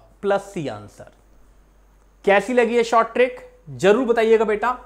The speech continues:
और ऐसी बहुत सारी शॉर्ट ट्रिक्स मेरे पास हैं,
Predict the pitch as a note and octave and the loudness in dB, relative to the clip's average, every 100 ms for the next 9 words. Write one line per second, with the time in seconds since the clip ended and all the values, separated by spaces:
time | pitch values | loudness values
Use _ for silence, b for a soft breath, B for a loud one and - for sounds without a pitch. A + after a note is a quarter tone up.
0 | - - F3 G3 A3+ F3+ F3 G#3+ C#4+ - | -20 -12 -4 -4 -4 -4 0 2 2 0
1 | A3+ A#3+ - G#3+ G#3+ A#3 A3+ G#3+ G#3+ G#3 | -2 -2 -4 -4 -4 -8 -6 -4 0 0
2 | G3+ A3 C#4+ - | 0 -4 -8 -12